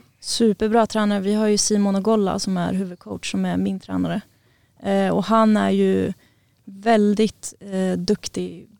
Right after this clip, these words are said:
själv, har ju stor erfarenhet själv som fighter. Och, eh, han är väldigt trygg, lugn,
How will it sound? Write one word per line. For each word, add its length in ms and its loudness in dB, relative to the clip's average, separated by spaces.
själv, 420 0
har 300 -2
ju 200 0
stor 280 -2
erfarenhet 460 -2
själv 240 -6
som 160 -4
fighter. 440 -8
Och, 480 -4
eh, 440 0
han 380 0
är 80 0
väldigt 480 -2
trygg, 580 0
lugn, 720 6